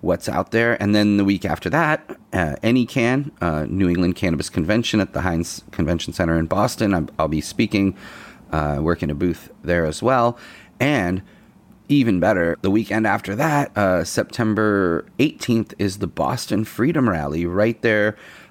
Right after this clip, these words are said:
uh, on the hallowed ground of the Boston Common, right in the middle of town, where the Revolutionary War began,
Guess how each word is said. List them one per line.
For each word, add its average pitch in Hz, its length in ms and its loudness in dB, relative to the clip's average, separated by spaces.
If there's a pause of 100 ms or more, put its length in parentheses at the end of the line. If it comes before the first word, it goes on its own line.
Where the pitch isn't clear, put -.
uh, 87 340 0
on 92 260 2
the 90 180 0
hallowed 98 520 0
ground 87 520 2 (140)
of 85 380 2 (440)
the - 80 -4
Boston 87 440 -2
Common, 90 500 0
right 92 220 -2
in 87 120 -2
the 85 60 0
middle 98 280 2
of 90 80 -2
town, 87 480 0 (420)
where 78 440 0
the 82 140 -2
Revolutionary 92 680 0
War 85 220 2
began, 85 560 0